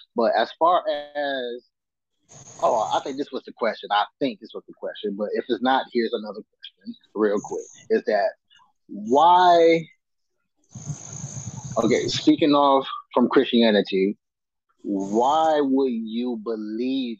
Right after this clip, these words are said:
in something that requires death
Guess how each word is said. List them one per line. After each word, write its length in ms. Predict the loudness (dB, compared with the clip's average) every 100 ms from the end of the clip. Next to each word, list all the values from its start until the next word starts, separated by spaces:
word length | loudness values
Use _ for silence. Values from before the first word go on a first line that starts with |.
| -14
in 80 | -18 _
something 500 | -14 -14 -14 -18 -20 _ -20 _ _ _ _ _ _ _ -10
that 260 | -2 -2 0
requires 1300 | -4 -4 -4 -2 0 0 -2 -6 -8 -12 -14 -20 -20 _ _ _ -20 -12 0
death 520 | 2 2 -2 -16